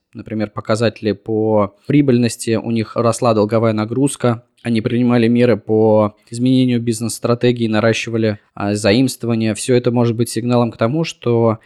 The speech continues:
кризис эти компании всё-таки добьёт, и они не смогут его пережить. Безусловно, нужно смотреть на то, насколько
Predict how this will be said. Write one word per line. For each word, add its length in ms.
кризис 360
эти 140
компании 540
всё-таки 420
добьёт, 580
и 100
они 160
не 120
смогут 360
его 160
пережить. 560
Безусловно, 480
нужно 260
смотреть 440
на 180
то, 360
насколько 640